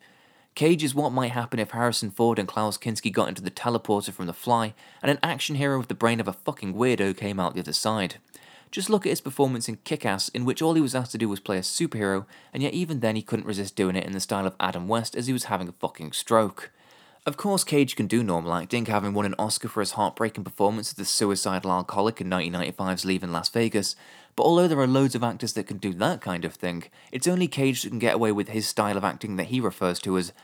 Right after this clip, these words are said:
nouveau shamanic. I have no idea what that means, but he did once describe it during an interview for Ghost Ri-, the Ghost Rider sequel by explaining that he'd stitched ancient Egyptian artifacts into his costume whilst drawing inspiration from his pet cobra.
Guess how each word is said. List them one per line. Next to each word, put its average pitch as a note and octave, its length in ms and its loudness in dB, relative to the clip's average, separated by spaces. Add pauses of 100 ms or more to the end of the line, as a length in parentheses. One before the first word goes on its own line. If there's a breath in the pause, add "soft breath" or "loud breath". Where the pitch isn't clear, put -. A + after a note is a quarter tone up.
(100)
nouveau G2+ 480 0
shamanic. G2+ 680 -4 (460 soft breath)
I C3 80 4
have C3+ 180 2
no C#3+ 220 4
idea F2 400 2
what E2+ 180 -4
that C#2 180 -4
means, E2+ 360 -6
but - 260 4
he A2 140 -4
did A2 180 0
once G#2 220 -2
describe G2 400 -4
it F2+ 80 -8
during F#2+ 180 0
an E2 80 -4
interview F#2+ 320 -4
for - 120 -10
Ghost A2 340 0
Ri-, G#2+ 100 0
the G2+ 80 -6
Ghost G#2+ 240 -2
Rider F2 180 0
sequel F2+ 460 -4 (340 loud breath)
by C3 100 6
explaining C#3+ 440 4
that C3 80 0
he'd B2+ 220 0
stitched - 480 -2
ancient B2 420 -4
Egyptian A2 400 -4
artifacts A#2+ 540 -2
into F#2 100 -10
his F2+ 100 -6
costume F2+ 520 -6 (300 loud breath)
whilst A#2 260 2
drawing A2 240 2
inspiration F#2+ 560 -2
from F#2+ 140 -6
his F2+ 100 -4
pet - 320 -10
cobra. F#2+ 440 0